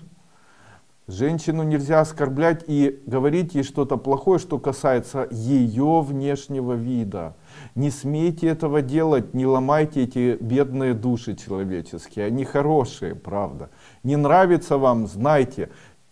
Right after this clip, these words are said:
чем красивее женщина, тем больше муж зарабатывает. <laughs>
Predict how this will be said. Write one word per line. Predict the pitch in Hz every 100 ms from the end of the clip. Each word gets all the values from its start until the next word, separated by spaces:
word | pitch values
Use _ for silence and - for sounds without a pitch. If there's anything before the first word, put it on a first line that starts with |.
| _ _ -
чем | - 180 196 180 165 139 113 98 - - - - _ _ _ _ _ _ _ _ _ _ _ _ _ _ _ _ _ _ _ _ _ _ _ _ _ _ _ _ -
красивее | 139 156 165 160 143 123
женщина, | 147 202 202 170 131 104 - - _ _
тем | - 113
больше | 107 147 -
муж | 117 120 110
зарабатывает. | 110 107 95 80 - - -
<laughs> | -